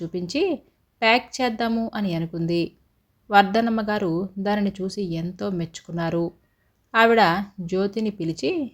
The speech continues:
నీట్‌గా ప్యాక్ చేయమని చెప్పారు. జ్యోతి విగ్రహాన్ని తీసుకొని రెండడుగులు వేసేసరికి బంటి పరుగు పరుగున వచ్చి జ్యోతి వెనక నుండి డాష్ ఇచ్చాడు. ఆమె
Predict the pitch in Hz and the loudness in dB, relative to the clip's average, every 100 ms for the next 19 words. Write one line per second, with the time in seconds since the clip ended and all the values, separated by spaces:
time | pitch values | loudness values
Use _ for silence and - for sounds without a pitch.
0 | - 214 233 247 247 247 233 - 180 185 | -6 0 0 0 -4 -4 -4 -4 -6 -6
1 | - 202 202 196 196 170 - 170 170 170 | -8 -4 -2 -4 -6 -10 -4 -2 0 -2
2 | - - _ _ _ - 240 269 302 262 | -6 -20 _ _ _ 4 8 8 6 2
3 | 202 214 208 226 214 170 165 - 202 370 | 2 0 -2 -2 -2 -4 -6 -6 -4 -2
4 | 294 202 - 220 208 208 214 240 175 180 | -4 -6 -4 0 2 4 2 0 0 -4
5 | 202 202 202 196 185 170 202 - _ _ | -4 -6 -6 -2 0 0 -2 -8 _ _
6 | - 196 214 240 269 262 190 175 196 208 | 0 4 4 4 -2 -4 -4 -4 -4 -2
7 | 202 202 202 165 165 - 170 160 _ _ | -2 -2 -4 -6 -6 -2 -2 -4 _ _
8 | _ _ 202 226 254 262 277 262 - 240 | _ _ 4 6 8 6 0 0 -2 -4
9 | 196 208 202 202 175 170 190 - 160 160 | -2 0 0 2 2 0 -2 -8 -6 -4
10 | 180 - 170 165 170 165 170 165 _ _ | -4 -6 -8 -8 -4 -2 0 -2 _ _
11 | _ _ _ _ - 214 214 175 | _ _ _ _ 0 2 2 0